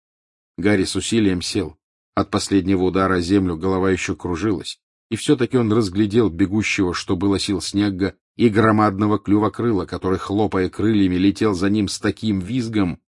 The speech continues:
какого Гарри никогда еще от него не слышал. Кое-как встав, Гарри огляделся вокруг в поисках волшебной палочки, собираясь снова устремиться за Снеггом, но, копошась пальцами в траве, отбрасывая мелкие веточки, он понимал: слишком поздно.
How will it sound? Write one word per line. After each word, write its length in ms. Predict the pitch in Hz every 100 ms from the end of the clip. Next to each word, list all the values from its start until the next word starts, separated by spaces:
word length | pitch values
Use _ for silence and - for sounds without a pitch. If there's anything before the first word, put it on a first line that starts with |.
| _
какого 360 | - 101 107 98
Гарри 240 | 101 98
никогда 480 | 92 101 117 113 92
еще 280 | 85 - 95
от 120 | 87
него 180 | 98 78
не 120 | 80
слышал. 460 | - - - - - _ _ _ _ _ _ _ _ _ _
Кое-как 400 | 110 107 107 92
встав, 520 | - - 113 - - _ _ _ -
Гарри 260 | 110 113
огляделся 520 | 104 101 87 107 -
вокруг 360 | 92 82 95 92
в 60 | -
поисках 480 | 95 87 - 85
волшебной 420 | - - 85 78 71
палочки, 560 | 98 92 - - - _ _ -
собираясь 420 | 117 110 104 95
снова 340 | - 127 107
устремиться 600 | 90 - 101 104 104 -
за 140 | 82 95
Снеггом, 500 | - 123 98 73 76 _ _ -
но, 140 | 117
копошась 480 | - 127 113 - 113
пальцами 460 | - 113 101 98 95
в 100 | -
траве, 340 | 95 95 101
отбрасывая 640 | 80 82 101 - 92 92
мелкие 420 | 92 110 95 - 85
веточки, 460 | 107 92 - -
он 120 | 92
понимал: 440 | 82 90 90 85 78 _ _ _
слишком 580 | - 101 101 - 92 95
поздно. 460 | - - - -